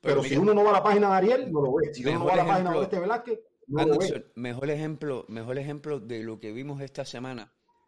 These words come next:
Speaker 1: es lo que hizo Joey García, por ejemplo, que Joey García no es promotor y no es manager tampoco, simplemente trabaja de,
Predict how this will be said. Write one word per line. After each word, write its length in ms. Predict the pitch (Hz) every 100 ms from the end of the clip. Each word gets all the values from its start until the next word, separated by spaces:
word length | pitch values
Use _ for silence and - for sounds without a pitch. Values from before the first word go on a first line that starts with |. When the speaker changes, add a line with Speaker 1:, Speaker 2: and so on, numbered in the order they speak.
| _
Speaker 1:
es 180 | 113 120 _ _
lo 200 | 127 117
que 120 | 110
hizo 460 | 107 123 - 123 110 110
Joey 500 | 131 127 123 101 _ _
García, 600 | 101 98 - 131 92 -
por 140 | 92 95
ejemplo, 360 | 113 110 98
que 160 | 92 95
Joey 200 | 110 143
García 280 | 120 127 135
no 160 | 104 107
es 60 |
promotor 580 | - 92 90 113 131 - _ _ _ _ _ -
y 120 | 107
no 140 | 113
es 80 | 131
manager 540 | 120 156 139 101 95 90
tampoco, 460 | 92 147 160 90
simplemente 760 | - 107 113 117 131 131 135 _
trabaja 460 | 120 107 117 135 120
de, 260 | 104 90